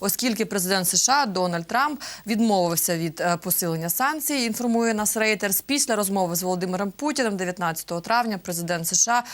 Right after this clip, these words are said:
вирішив не запроваджувати нові санкції. Reuters посилається на високопоставленого українського посадовця, зазначає, що віх-,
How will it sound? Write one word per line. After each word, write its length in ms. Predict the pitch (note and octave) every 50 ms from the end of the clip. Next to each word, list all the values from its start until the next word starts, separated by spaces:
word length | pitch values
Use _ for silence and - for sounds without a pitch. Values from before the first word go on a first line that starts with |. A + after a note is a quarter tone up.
| - - - -
вирішив 420 | F#3+ B3 C#4 C#4 - - C4+ G#3+
не 220 | A3 A#3 B3+ C4
запроваджувати 800 | C4 C4 C4+ - C4 A3 G#3 G#3 A3+ A3 G3+ G#3+ G3 G#3+ F3+ G3
нові 300 | F3+ F#3 F#3 E3+ F#3 G#3
санкції. 600 | F#3 - - F3+ D3+ C#3+ C#3+ C#3 - - - D3 D3 - - - - -
Reuters 580 | - G#3+ C4 C#4 C#4 - - A#3 A3 G#3 - -
посилається 640 | - G#3 G3+ - G#3+ G3+ G3+ G3+ F#3+ - - - - F#3
на 120 | F#3+ G3
високопоставленого 960 | F#3 G3 - G#3+ G3 G3 F#3 G3+ - - E3 E3+ F3+ F#3 F#3 F3+ F3+ F3+ -
українського 680 | F#3 - F#3 F#3 F3 D#3+ D#3 - - - D#3 D#3 D3
посадовця, 640 | - - E3 - - E3+ F3 C4 E4+ G#4+ - - A3+
зазначає, 440 | G3 F#3+ G#3 G3 A#3 C4+ C#4 B3 A3+
що 180 | - - A#3
віх-, 280 | G#3 G#3 A#3+ A3 A#3+